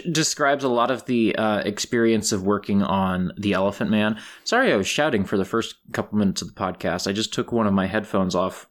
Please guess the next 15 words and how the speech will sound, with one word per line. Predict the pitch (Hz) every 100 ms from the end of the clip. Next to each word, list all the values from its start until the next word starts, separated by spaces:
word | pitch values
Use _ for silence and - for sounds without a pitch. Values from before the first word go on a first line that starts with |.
| _ 107
uh, | 101 92
and | 95 98
realized | 98 95 95 90 -
I'd | 98 90
been | 95 90 -
screaming | - - - 101 127 110 92
into | 90
the | 87
microphone, | 95 87 - - 90 92 95
so | 95
that's | 107 -
gonna | 95 87
stop. | - 82 104 - - 165
<laughs> | 190 - - - - - - - _ -
Anyway, | 180 127 101 110 135 139